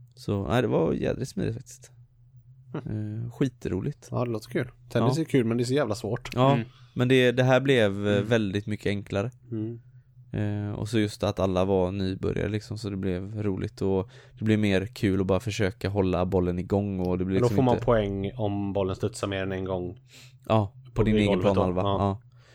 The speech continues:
Speaker 1: Du får ju ta den, skjuta den direkt på volley över om du vill.
Speaker 2: Ja.
Speaker 1: Eller så får, kan den studsa en gång på din planhalva
Speaker 2: Ja.
Speaker 1: som i tennis
Speaker 2: Ja,
Speaker 1: och
Speaker 2: så
Speaker 1: så
Speaker 2: det
Speaker 1: en,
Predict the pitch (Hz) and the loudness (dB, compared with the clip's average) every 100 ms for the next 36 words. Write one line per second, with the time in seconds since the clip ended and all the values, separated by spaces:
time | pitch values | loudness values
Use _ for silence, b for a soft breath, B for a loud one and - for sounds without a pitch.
0 | b - 110 123 117 127 - 135 101 98 | b -2 0 4 4 4 4 4 4 2
1 | 98 95 95 - 113 95 - 92 90 98 | 0 -2 -4 0 0 0 0 0 2 2
2 | 98 - 101 90 85 87 113 92 80 85 | 0 -6 -4 0 0 2 4 2 0 -4
3 | 80 90 104 117 b b b 104 104 98 | -2 -2 -2 -4 b b b 0 2 2
4 | 110 107 - 104 101 - 110 - 90 - | 2 2 2 0 0 -4 -4 -2 -2 0
5 | 90 80 82 87 95 95 87 95 87 85 | -2 -2 -4 -4 -4 -4 -2 -2 -2 -2
6 | 82 87 98 87 95 78 82 - 92 98 | -4 -4 -6 -4 -4 -4 -6 -6 0 2
7 | 101 101 | 2 0